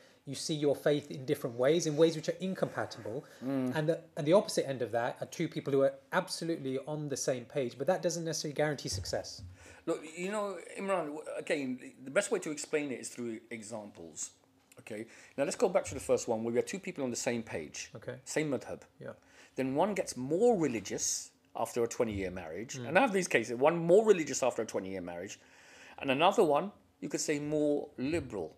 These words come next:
Speaker 1: Mm.
Speaker 2: And then they start to have a fracture line.
Speaker 1: Mm.
Speaker 2: It means basically, you know what? That twenty years of marriage, they actually didn't actually learn to connect with each other on a much more deeper level. And I want you to now com-,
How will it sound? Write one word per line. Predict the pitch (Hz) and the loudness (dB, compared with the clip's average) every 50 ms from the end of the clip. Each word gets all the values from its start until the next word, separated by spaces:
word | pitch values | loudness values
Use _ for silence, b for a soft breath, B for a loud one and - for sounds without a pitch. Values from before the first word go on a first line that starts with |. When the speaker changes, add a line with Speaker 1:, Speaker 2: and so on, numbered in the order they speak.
| _ _ _ _ - | _ _ _ _ -12
Speaker 1:
Mm. | 135 123 117 110 107 _ _ _ _ _ _ _ | -12 -12 -12 -14 -16 _ _ _ _ _ _ _
Speaker 2:
And | 139 139 | -2 0
then | 143 156 | 2 2
they | 170 175 | 2 0
start | - - 160 143 | 2 2 0 2
to | - 151 | 2 -4
have | 135 135 | -4 -4
a | 127 - - | -8 -2 -2
fracture | - 175 - - - 123 104 95 85 | -2 -2 -2 -4 -8 -6 -6 -6 -10
line. | 78 80 76 - - _ _ _ _ | -10 -12 -16 -20 -20 _ _ _ _
Speaker 1:
Mm. | 135 117 110 101 - b b b b b b | -18 -18 -18 -18 -20 b b b b b b
Speaker 2:
It | - 170 - | -4 -4 -2
means | 175 175 202 254 247 190 - | 0 0 2 2 0 0 0
basically, | - - 233 - - - - - 123 | -2 -4 -2 -2 -6 -8 -6 -6 -4
you | 110 120 147 | -4 -2 -4
know | 180 208 226 233 | -4 -2 -2 -2
what? | 233 - - - - _ _ _ _ _ _ - | -2 -2 -4 -6 -16 _ _ _ _ _ _ -4
That | - - - | -4 -4 -2
twenty | - - 240 254 247 | -2 0 2 2 2
years | 226 180 160 151 | 2 0 0 0
of | 143 | -2
marriage, | 147 147 175 175 120 113 113 - | 0 -2 -2 -2 -2 -2 -4 -2
they | - 139 | 0 0
actually | 160 208 - - 185 160 | 0 0 -4 -8 -10 -6
didn't | 139 160 165 180 - - - | -6 -4 -4 -4 -6 -6 -12
actually | 131 131 - - 113 113 | -12 -12 -10 -8 -4 -4
learn | 110 107 107 | -4 -4 -4
to | 110 - 113 | -6 -8 -8
connect | - - 113 110 139 139 - | -8 -8 -4 -4 -4 -6 -6
with | 113 104 101 | -10 -10 -10
each | 104 - - | -10 -8 -8
other | 90 95 104 | -8 -6 -6
on | 101 101 104 | -8 -8 -10
a | 101 | -8
much | 104 120 123 - - | -8 -10 -10 -10 -10
more | 117 117 107 101 104 - | -8 -8 -8 -8 -10 -10
deeper | 135 131 127 - 120 | -10 -10 -8 -8 -4
level. | 117 147 143 110 95 B B B B B B B | -4 -2 -2 -2 -6 B B B B B B B
And | - 156 | -2 0
I | 175 | 2
want | 262 320 294 | 2 2 2
you | 240 220 | 0 -2
to | - 202 | 0 0
now | 180 175 160 165 | 0 0 0 -2
com-, | 151 - - 151 151 | -4 -4 -6 -8 -8